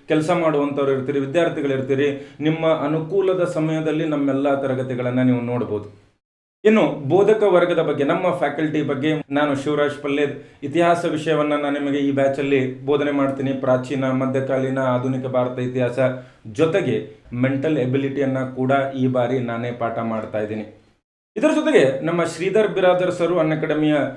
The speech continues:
ಟಾಪ್ ಎಜುಕೇಟರ್ ಆಗಿದ್ರು ಅವರು. So ಶ್ರೀಧರ್ ಬಿರಾದರ್ ಸರ್ ಇಲ್ಲಿ ನಿಮಗೆ ಸಂಪೂರ್ಣ ಭೂಗೋಳ ಶಾಸ್ತ್ರವನ್ನ ಪಾಠ ಮಾಡ್ತಾರೆ. ಆದ್ರೆ ಅದರ ಜೊತೆಗೆ ಕೆ ಇ ಎ ಪರೀಕ್ಷೆಗಳಿಗೆ ಭೂ ಸುಧಾರಣೆಗಳು, ಲ್ಯಾಂಡ್ ರಿಫಾರ್ಮ್ಸ್,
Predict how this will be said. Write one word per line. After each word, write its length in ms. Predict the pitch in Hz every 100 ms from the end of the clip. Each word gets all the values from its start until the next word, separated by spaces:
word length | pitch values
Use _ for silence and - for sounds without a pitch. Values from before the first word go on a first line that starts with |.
| - -
ಟಾಪ್ 240 | 160 156
ಎಜುಕೇಟರ್ 440 | 139 147 165 - 151
ಆಗಿದ್ರು 360 | 139 151 143
ಅವರು. 440 | 143 151 156 - - 143
So 60 | 127
ಶ್ರೀಧರ್ 280 | 170 170 -
ಬಿರಾದರ್ 420 | 175 175 175 160
ಸರ್ 180 | 170 160
ಇಲ್ಲಿ 160 | 156
ನಿಮಗೆ 280 | 156 151 151
ಸಂಪೂರ್ಣ 520 | - 143 139 185 185
ಭೂಗೋಳ 540 | 165 120 139 170 185 180
ಶಾಸ್ತ್ರವನ್ನ 720 | 175 147 147 - 147 147 147 147 131 - -
ಪಾಠ 220 | - 147 143
ಮಾಡ್ತಾರೆ. 720 | 139 117 - 127 185 - - 110
ಆದ್ರೆ 340 | 123 131 165
ಅದರ 500 | - 151 175 190 165
ಜೊತೆಗೆ 420 | 160 156 156 147 - - - _
ಕೆ 80 | 190
ಇ 140 | 214
ಎ 260 | 240 233 190
ಪರೀಕ್ಷೆಗಳಿಗೆ 800 | 185 185 185 165 156 170 170 160 - 117
ಭೂ 160 | 160
ಸುಧಾರಣೆಗಳು, 600 | 170 165 151 135 123 110
ಲ್ಯಾಂಡ್ 380 | 135 143 160 165
ರಿಫಾರ್ಮ್ಸ್, 640 | 139 - 120 110 - -